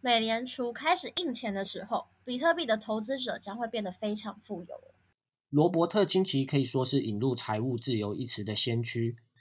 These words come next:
Speaker 2: 说到财务自由，我最近读一本书，这本书的书名很长啊，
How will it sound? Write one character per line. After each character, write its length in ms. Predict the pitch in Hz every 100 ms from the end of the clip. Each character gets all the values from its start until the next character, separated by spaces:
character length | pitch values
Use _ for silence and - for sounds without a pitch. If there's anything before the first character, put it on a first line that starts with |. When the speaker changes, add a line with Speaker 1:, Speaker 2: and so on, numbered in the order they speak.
| -
Speaker 2:
说 160 | 196
到 100 | 208
财 220 | 185 123
务 100 | 151
自 200 | 147 160
由， 140 | 117 107
我 140 | 95
最 140 | 117 185
近 180 | 185 147
读 160 | 117
一 40 | 131
本 200 | 90 78
书， 300 | - 110 113
这 140 | 220
本 120 | 180
书 140 | 113 156
的 80 |
书 160 | 120 147
名 180 | 135 113
很 160 | 110
长 220 | - - -
啊， 200 | 80